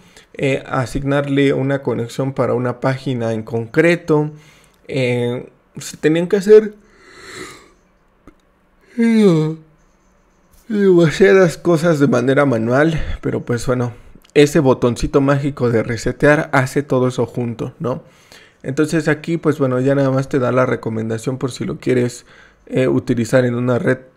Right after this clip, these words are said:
de tu casa o en una red pública. Yo sugiero que siempre le den que no. Y bueno, ya estaría restaurado, ¿no? Vol-, volvemos a intentar abrir internet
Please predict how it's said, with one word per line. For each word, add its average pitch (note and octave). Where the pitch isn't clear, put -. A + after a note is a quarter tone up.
de A#2+
tu A2
casa D#3
o C3
en A2+
una A#2+
red -
pública. D3+
Yo C3+
sugiero C3
que -
siempre A#2
le A2
den A2+
que A#2
no. D#3+
Y D3
bueno, A#2
ya B2+
estaría A#2+
restaurado, A2
¿no? C3+
Vol-, B2+
volvemos C3+
a A#2+
intentar A#2+
abrir B2+
internet C#3